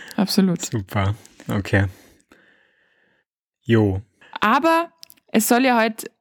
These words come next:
Speaker 1: nicht unbedingt nur um den Kram gehen. Wir haben uns ja eigentlich auch gedacht, wir, wir würden gerne mal wieder über ein Thema reden, was, was omnipräsent ist.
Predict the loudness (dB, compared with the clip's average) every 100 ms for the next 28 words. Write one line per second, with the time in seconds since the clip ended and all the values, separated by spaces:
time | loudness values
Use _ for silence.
0 | -2 0 2 0 0 2 0 0 0 2
1 | 2 2 0 0 0 0 0 0 0 0
2 | 0 2 2 0 2 2 2 0 -2 -2
3 | 0 0 0 0 0 2 2 2 2 0
4 | 0 0 2 2 0 0 0 0 0 -2
5 | 0 0 0 2 2 2 0 -2 -2 0
6 | 0 0 -2 0 2 4 2 2 0 2
7 | 0 0 -2 -4 -6